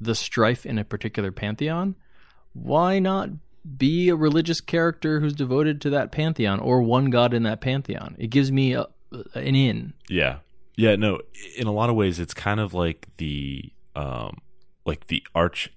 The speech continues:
Speaker 2: nemesis flaw from, like, a lot of systems,
Speaker 1: <laughs>
Speaker 2: right? It's like,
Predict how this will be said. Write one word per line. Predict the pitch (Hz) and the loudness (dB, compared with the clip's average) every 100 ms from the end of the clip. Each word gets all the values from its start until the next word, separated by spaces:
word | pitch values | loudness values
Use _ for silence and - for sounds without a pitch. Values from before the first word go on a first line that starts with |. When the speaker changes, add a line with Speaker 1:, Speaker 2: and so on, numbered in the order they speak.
| - - | -14 -6
Speaker 2:
nemesis | 76 85 - 92 - | -4 -4 -4 -6 -6
flaw | - 80 78 80 92 101 104 | -10 -4 -2 -2 -2 -6 -10
from, | - 92 87 82 80 - - | -6 -4 -4 -8 -12 -16 -8
like, | 87 82 | -6 -4
a | |
lot | 82 87 87 | -2 0 -2
of | |
systems, | - 147 101 104 - | 0 2 2 0 0
Speaker 1:
<laughs> | |
Speaker 2:
right? | 92 190 - 190 - - | 4 6 6 4 4 0
It's | 95 - | 0 2
like, | 98 - | 2 0